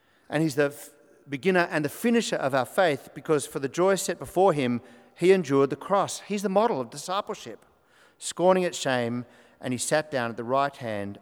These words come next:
of the throne of God. Consider him so that you will not grow weary or lose heart.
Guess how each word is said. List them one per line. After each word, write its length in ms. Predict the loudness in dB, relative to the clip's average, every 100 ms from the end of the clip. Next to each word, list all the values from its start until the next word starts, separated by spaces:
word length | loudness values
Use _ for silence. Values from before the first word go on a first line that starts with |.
| -6
of 180 | -6 -6
the 80 | -12
throne 560 | -10 -4 -4 -4 -6
of 200 | -10 -10
God. 400 | -4 -4 -4 -10 -16 -20 _ _ _ _
Consider 400 | -8 -6 -4 -4
him 540 | -2 -2 -2 -2 -8 -14 _ _ _ _ _ _
so 160 | -12 -10
that 220 | -8 -8
you 60 | -6
will 180 | -2
not 220 | -2 -4 -2
grow 180 | -2
weary 640 | 0 -2 -2 -2 -6 -10 -18 _ _ _ -8
or 180 | -4 -2
lose 320 | -2 -4 -6
heart. 460 | -6 -4 -4 -8